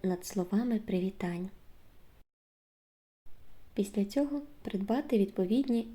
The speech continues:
тематичні подарунки. Додатково можна зробити яскравий декор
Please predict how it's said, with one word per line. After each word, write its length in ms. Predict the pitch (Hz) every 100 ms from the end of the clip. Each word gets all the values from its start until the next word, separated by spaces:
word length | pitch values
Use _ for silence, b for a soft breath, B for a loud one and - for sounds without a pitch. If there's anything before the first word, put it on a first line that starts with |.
| -
тематичні 640 | 180 185 - 208 - 214
подарунки. 720 | 208 196 190 180 175 180 196 - - - - - - - - - - _ _ _ _ _ - - - -
Додатково 720 | 202 196 208 202 302 320 220 - - -
можна 340 | 208 208 202
зробити 540 | 208 233 214 208 208 208
яскравий 580 | - 214 - 214 202 190
декор 460 | 196 208 294 330